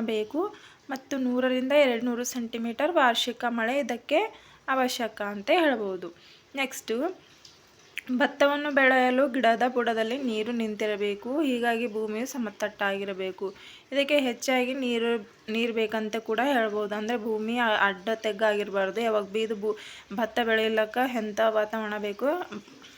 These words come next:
ಅಂದ್ರೆ ಮಣ್ಣು ಸಮತಟ್ಟಾಗಿರಬೇಕು. ಭಾರತದಲ್ಲಿ ಭತ್ತವನ್ನು ನಾಟಿ ವಿಧಾನ ಮತ್ತು ಚೆಲ್ಲುವ ವಿಧಾನದ ಮೂಲಕ ಬಿತ್ತನೆ ಮಾಡಲಾಗುತ್ತದೆ. ಅಂದ್ರೆ ಇದಕ್ಕೆ ಯಾವ ರೀತಿಯಾಗಿ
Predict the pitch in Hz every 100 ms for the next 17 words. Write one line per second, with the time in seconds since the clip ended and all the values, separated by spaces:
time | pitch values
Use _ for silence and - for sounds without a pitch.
0 | - 226 226 240 226 220 262 269 240 233
1 | 214 220 214 214 208 196 196 202 196 214
2 | 220 240 240 247 240 247 233 - 226 233
3 | 233 208 196 214 214 202 220 247 339 -
4 | - - 233 233 247 247 214 220 226 214
5 | 208 214 208 214 208 202 - 262 254 -
6 | 208 214 220 202 196 196 196 196 - 180
7 | 180 - - - - 202 226 240 233 208
8 | 208 214 214 208 214 214 214 220